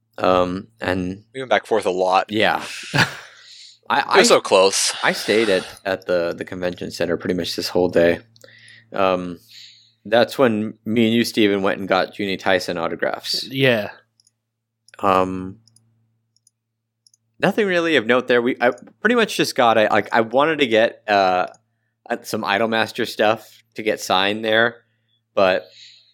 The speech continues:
Speaker 1: everything they had, like, they didn't really just have, uh, her character. Um,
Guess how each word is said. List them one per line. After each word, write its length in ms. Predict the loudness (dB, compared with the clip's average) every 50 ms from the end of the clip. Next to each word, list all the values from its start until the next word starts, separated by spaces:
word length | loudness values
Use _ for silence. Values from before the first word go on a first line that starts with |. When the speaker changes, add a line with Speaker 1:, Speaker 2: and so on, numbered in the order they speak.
| _ _ _ _ _ _ -20 -20 -20 -20 _ -4
Speaker 1:
everything 440 | -2 0 0 2 0 0 0 0 0
they 120 | 0 0 0
had, 440 | 2 2 2 2 2 0 -2 -6 -2
like, 160 | -2 -2 0
they 80 | -2 -4
didn't 180 | -4 -4 -4
really 200 | -2 0 0 0
just 160 | 0 -2 -4 -2
have, 280 | 0 0 0 0 -2 -6 -16 -8
uh, 260 | -4 -2 -2 0 -2 -2
her 160 | 0 -2 -2
character. 640 | 0 2 2 2 2 2 0 -4 -4 -4 -4 -8 _ _ _ _ _ _ _ _ _ _ _ _ _ _ _
Um, 520 | -2 0 2 2 2 0 -2 -6 -10 -12